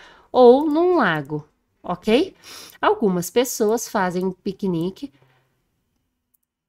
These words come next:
in a park. É bom que você já vê aqui a estrutura até das, das preposições que acompanham, ok? In a park,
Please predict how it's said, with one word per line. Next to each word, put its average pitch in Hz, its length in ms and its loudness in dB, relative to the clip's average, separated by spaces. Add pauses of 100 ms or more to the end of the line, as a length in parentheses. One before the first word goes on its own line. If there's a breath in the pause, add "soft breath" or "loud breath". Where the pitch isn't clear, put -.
(960)
in 262 300 2
a 175 100 2
park. 175 880 -2 (400)
É 247 120 -8
bom 240 240 0
que - 80 -20
você 285 260 -2
já 277 160 0
vê 254 220 -2
aqui 262 440 -6 (280)
a 226 120 -2
estrutura 254 800 -4
até 233 320 0
das, 220 720 0 (560)
das 208 560 -2
preposições 269 880 -4
que - 120 -8
acompanham, 185 680 -6 (160)
ok? 208 480 -6 (440 soft breath)
In 196 420 -2 (120)
a 202 120 -4
park, 170 680 -6